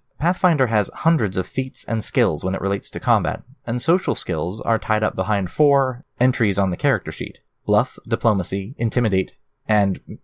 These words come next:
arguably, linguistics, and a handful of feats. I don't care what anyone tells you,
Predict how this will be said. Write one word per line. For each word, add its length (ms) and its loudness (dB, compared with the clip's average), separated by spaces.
arguably, 680 0
linguistics, 640 -2
and 160 2
a 20 -2
handful 680 -2
of 140 -4
feats. 380 -8
I 80 4
don't 140 4
care 180 0
what 160 2
anyone 280 2
tells 280 2
you, 220 -6